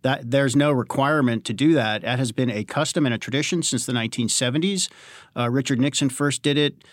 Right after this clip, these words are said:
uh, to sort of, um, quash, uh, ideas that he was somehow criminal or he was on the take somehow. And every major presidential candidate since then has, uh, released, uh, their tax returns, except for Trump.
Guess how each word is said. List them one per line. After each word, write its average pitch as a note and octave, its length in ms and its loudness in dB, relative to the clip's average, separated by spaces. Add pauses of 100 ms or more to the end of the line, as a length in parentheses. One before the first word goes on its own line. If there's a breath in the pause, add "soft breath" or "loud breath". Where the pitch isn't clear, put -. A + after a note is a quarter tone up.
(240 soft breath)
uh, A#2+ 380 2
to B2+ 340 2
sort A#2+ 220 -2
of, A2+ 240 -6
um, G#2+ 540 -2
quash, C#3 540 0
uh, B2 380 0
ideas A#2+ 520 0
that A#2+ 100 -4
he C3+ 100 0
was A#2 160 0
somehow A#2+ 540 0
criminal A#2+ 440 0
or A2 60 0
he B2 80 -2
was A#2 140 -2
on A#2 140 0
the G#2+ 60 -4
take A#2 280 -6
somehow. A#2+ 480 -2 (460 loud breath)
And A#2+ 260 0
every C#3 460 4
major B2 340 2
presidential B2 540 -2
candidate A2+ 400 -4
since - 260 -2
then A2+ 200 0
has, A2+ 280 -2 (100)
uh, A2 80 -6
released, A#2 520 -4
uh, G#2+ 280 -4
their G2 140 -6
tax D3 260 -4
returns, G#2 360 -6
except D3 320 0
for C#3 80 -4
Trump. G3 340 -2